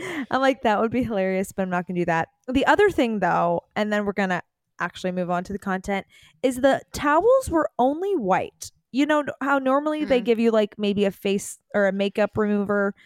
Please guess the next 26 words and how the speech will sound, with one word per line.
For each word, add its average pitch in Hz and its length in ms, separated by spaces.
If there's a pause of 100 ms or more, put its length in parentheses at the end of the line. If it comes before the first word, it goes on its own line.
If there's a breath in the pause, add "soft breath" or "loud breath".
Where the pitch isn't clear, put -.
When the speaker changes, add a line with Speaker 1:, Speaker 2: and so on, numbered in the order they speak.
(380 soft breath)
Speaker 1:
um, 185 460
Speaker 2:
Did 190 140
you 180 60
guys 208 280
stain 180 160
all 208 120
Speaker 1:
washcloth - 60
Speaker 2:
the - 0
Speaker 1:
that's, 185 220
like, 165 100
Speaker 2:
towels? 180 120
Speaker 1:
black? 277 500 (800 loud breath)
Maybe 262 360
two 262 260
of 214 140
them 208 340
because 240 320
there 208 140
was 208 240
nothing 214 420
else 190 440 (120)
to 277 140
use. 196 420
So 220 80
we're 196 140
like, 185 180